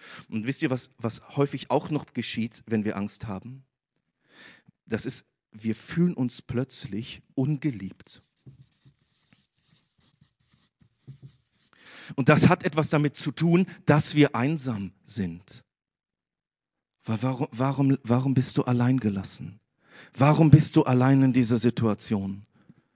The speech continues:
Weil niemand da ist, der dich liebt. Das,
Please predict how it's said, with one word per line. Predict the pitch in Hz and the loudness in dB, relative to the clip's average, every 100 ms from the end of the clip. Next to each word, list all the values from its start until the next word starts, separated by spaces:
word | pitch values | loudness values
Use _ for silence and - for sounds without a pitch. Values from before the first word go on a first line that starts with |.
| _ _ _ _ _ | _ _ _ _ _
Weil | 98 98 | -2 2
niemand | 104 110 104 | 4 6 6
da | 104 | 4
ist, | 101 - | 2 -2
der | 101 | -6
dich | 101 - | -6 -8
liebt. | 92 85 - - - - | -8 -8 -16 -20 -20 -4
Das, | 135 165 | -2 -2